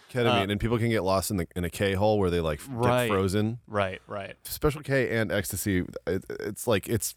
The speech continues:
Speaker 1: insane. That's an
Speaker 2: That's,
Speaker 1: insane level
Speaker 2: is
Speaker 1: of drug
Speaker 2: insane.
Speaker 1: use.
Speaker 2: Yes, that's nuts.
Speaker 1: But, okay, so kudos, kid.
Speaker 2: Hey, I'm sure he had a
Speaker 1: <laughs>
Speaker 2: great
Speaker 1: Way to
Speaker 2: time.
Speaker 1: go.
Speaker 2: Yeah.
Speaker 1: Um, I love that it's, like, a huge crime scene and Tony's driving up on it. And
Speaker 2: Yeah.
Speaker 1: I mean, I,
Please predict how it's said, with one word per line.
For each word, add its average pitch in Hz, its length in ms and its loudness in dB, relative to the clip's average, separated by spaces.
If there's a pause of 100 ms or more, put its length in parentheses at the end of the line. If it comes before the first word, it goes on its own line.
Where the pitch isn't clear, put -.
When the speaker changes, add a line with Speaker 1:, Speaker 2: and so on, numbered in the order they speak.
(140)
Speaker 1:
insane. 110 640 0
That's 104 200 -2
an 120 60 2
Speaker 2:
That's, 110 80 2
Speaker 1:
insane 104 420 0
level 90 220 2
Speaker 2:
is 85 80 0
Speaker 1:
of 78 40 -8
drug 85 220 2
Speaker 2:
insane. 78 120 -2
Speaker 1:
use. 71 220 -4
Speaker 2:
Yes, - 360 -16 (220)
that's 104 160 -18
nuts. 104 300 -16
Speaker 1:
But, 147 220 0
okay, 160 240 0
so 120 320 0
kudos, 113 460 0 (200)
kid. 113 320 2
Speaker 2:
Hey, 175 160 0 (260)
I'm 226 100 6
sure 214 120 2
he 208 40 6
had 170 80 6
a - 20 2
Speaker 1:
<laughs> - 0 -
Speaker 2:
great 120 140 4
Speaker 1:
Way 139 40 2
to 131 60 2
Speaker 2:
time. 139 120 2
Speaker 1:
go. 127 200 2
Speaker 2:
Yeah. 117 200 -2 (260)
Speaker 1:
Um, 107 360 0 (640)
I 127 80 -2
love 127 320 0
that 135 160 0
it's, 117 220 -2
like, 104 400 0 (460)
a 113 80 -2
huge 107 440 2
crime 90 320 2
scene 92 240 0
and 85 120 2
Tony's 90 300 0
driving 85 340 2
up 82 160 0
on 95 160 0
it. 98 220 2
And 95 180 2
Speaker 2:
Yeah. 107 100 -4 (340)
Speaker 1:
I - 40 -4
mean, 160 160 4 (100)
I, 151 120 2